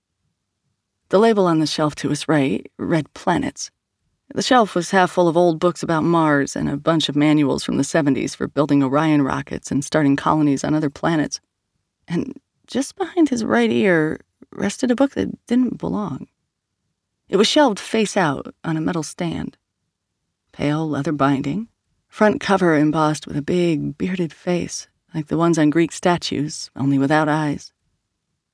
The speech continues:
Thick paper, deckled edges that rippled as he watched,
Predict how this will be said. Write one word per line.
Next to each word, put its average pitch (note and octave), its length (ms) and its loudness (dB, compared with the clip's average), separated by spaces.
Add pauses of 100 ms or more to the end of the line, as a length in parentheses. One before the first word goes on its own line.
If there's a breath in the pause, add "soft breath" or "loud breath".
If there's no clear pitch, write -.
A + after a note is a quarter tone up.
(240)
Thick D#3+ 260 -2
paper, - 580 -4 (480)
deckled E3 360 2
edges D3+ 480 -2
that - 180 -10
rippled D#3 480 -2
as D3 160 -6
he C3+ 60 -10
watched, E3 520 -6